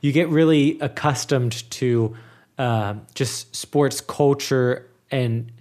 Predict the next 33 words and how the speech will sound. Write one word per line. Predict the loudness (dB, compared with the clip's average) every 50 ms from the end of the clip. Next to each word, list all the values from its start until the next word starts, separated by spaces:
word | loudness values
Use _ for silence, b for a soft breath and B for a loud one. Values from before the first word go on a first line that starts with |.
| b b b b
even | 2 4 4 6
if | 4 4 4
you're | 2
not | 2 2 2 2 0
actually | -2 -4 -4 -4 -4 -4 -4
playing | -4 -6 -8 -4 0 2 2 4 4 2 2 0
the | -2
sport, | -4 -6 -10 -6 -2 0 0 0 0 -2 -6 -4
being | -2 -2 -2 -2 -4
intrigued | -4 -6 -8 -8 -8 -8 -6 -2 0 0 0 -2 -4 -4
by | -4 -2 -2 -2
the | -2 -4
sport | -6 -8 -8 -6 -4 -2 -2 -4 -4 -8
and | -10 -8 -8 -6 -6 -8 -8 -10 B B B B B B B B B B B -8 -8 -6 -4
being | -2 0 2 2 2 2 0 -2 -4 -8 -12 _ -6
a | -6 -6
part | -6 -6 -2 0 0 0 0
of | 0 -2 -2
the | -4
community | -4 -4 -4 -2 0 0 0 0 0 -2 0 -2 -2
around | -2 -2 -2 -2 -2 -2 -4 -6
the | -6 -8 -10 -10
sport. | -10 -12 -14 -14 -14 -12 -14 -14 -14 -10
So, | -6 -4 -4
like, | -2 -2 -4 -6 -8 B B B B B B B B B B -8
that | -4 -2 -2 -2 -2
involves | -2 0 2 2 2 0 -2 -4
pep | 0 0 0 0 2
rallies | 2 2 2 2 0 0 0 0 0
at | 0 -2 -2
school | -4 -6 -2 2 4 4 6 4 4 2
when | 0 0 0 0
you're, | 0 2 2 2 0 -2 -4